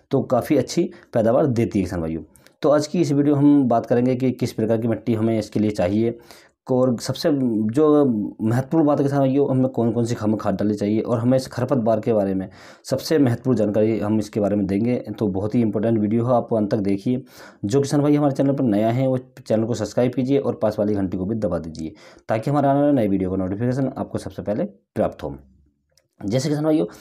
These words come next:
हमें मेंथी की फसल हमारे यहाँ काफ़ी मात्रा में की जाती है, भारत और चा-, चाइना में इसकी बड़े पैमाने पर इसकी पैदावार होती है।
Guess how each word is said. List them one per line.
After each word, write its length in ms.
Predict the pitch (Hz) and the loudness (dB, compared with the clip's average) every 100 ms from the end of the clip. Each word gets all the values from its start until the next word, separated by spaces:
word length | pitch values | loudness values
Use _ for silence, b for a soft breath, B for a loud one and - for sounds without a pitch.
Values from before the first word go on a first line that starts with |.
| B B - | B B -2
हमें 120 | 143 | 2
मेंथी 300 | 147 123 135 | 4 4 0
की 60 | 127 | 0
फसल 200 | 139 135 | 2 2
हमारे 280 | 120 117 | 2 2
यहाँ 260 | 131 139 123 | 2 2 0
काफ़ी 280 | - 104 127 | 0 0 2
मात्रा 280 | 117 104 120 | 2 2 0
में 120 | 120 | 0
की 100 | 104 | 0
जाती 320 | 101 98 123 | -2 -2 0
है, 340 | 123 123 107 98 | 2 0 0 0
भारत 340 | 98 113 98 | 2 2 0
और 120 | 110 | -2
चा-, 440 | - 104 104 104 104 | 0 2 2 2 0
चाइना 300 | 104 107 107 | 2 2 2
में 160 | 120 | 0
इसकी 340 | 117 - 120 117 | -2 0 0 2
बड़े 320 | 107 107 107 | 2 2 2
पैमाने 320 | 104 101 101 | 2 0 0
पर 100 | 98 | -2
इसकी 220 | 98 - | -4 -4
पैदावार 280 | 98 92 95 | -2 0 0
होती 240 | 92 92 | -2 -2
है। 160 | 113 123 | -4 -4